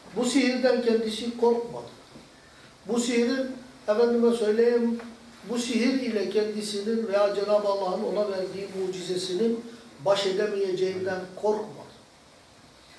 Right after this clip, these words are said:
Acaba bir takım kıt akıllılar, zayıf inançlılar, az bilgililer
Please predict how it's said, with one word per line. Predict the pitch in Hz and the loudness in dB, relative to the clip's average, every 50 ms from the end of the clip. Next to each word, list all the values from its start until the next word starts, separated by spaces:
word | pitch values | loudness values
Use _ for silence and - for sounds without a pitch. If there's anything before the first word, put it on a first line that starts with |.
| - - - - - | -20 -20 -12 -2 0
Acaba | 277 320 294 262 247 214 214 208 196 - 233 254 | 0 2 4 2 2 4 4 2 2 0 -2 -4
bir | 240 - | -4 -4
takım | 220 208 - - 233 226 - - - - | -4 -6 -4 -4 -4 -4 -4 -6 -6 -6
kıt | 254 - - - - 185 | -6 -6 -6 -8 -10 -10
akıllılar, | - - - - 180 170 160 156 156 156 - - - 139 139 | -10 -10 -10 -10 -8 -6 -6 -6 -4 -4 -6 -6 -8 -6 -6
zayıf | 156 151 156 - - - - - - 175 151 | -4 -4 -4 -4 -6 -8 -10 -12 -14 -12 -10
inançlılar, | 156 147 - 120 120 - 151 151 151 170 233 262 254 - - - - - - - - - - - | -10 -10 -10 -10 -10 -10 -10 -8 -6 -6 -6 -6 -8 -10 -12 -16 -18 -18 -20 -20 -20 -14 -4 0
az | 185 208 - - 170 156 | 0 0 0 0 -4 -8
bilgililer | 160 - 165 151 - - - 170 160 160 151 143 151 165 180 180 175 | -8 -10 -10 -12 -12 -14 -14 -12 -8 -6 -4 -4 -2 0 0 0 -2